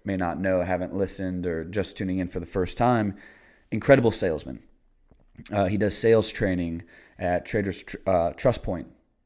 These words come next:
Trust Point, yes. Sandler Trading. Um, and he really gets into the mental aspect of why a decision maker is making the decisions he or she is.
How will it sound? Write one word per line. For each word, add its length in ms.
Trust 240
Point, 240
yes. 420
Sandler 680
Trading. 520
Um, 540
and 680
he 320
really 300
gets 340
into 380
the 80
mental 320
aspect 480
of 180
why 360
a 180
decision 480
maker 340
is 180
making 440
the 100
decisions 640
he 160
or 80
she 180
is. 260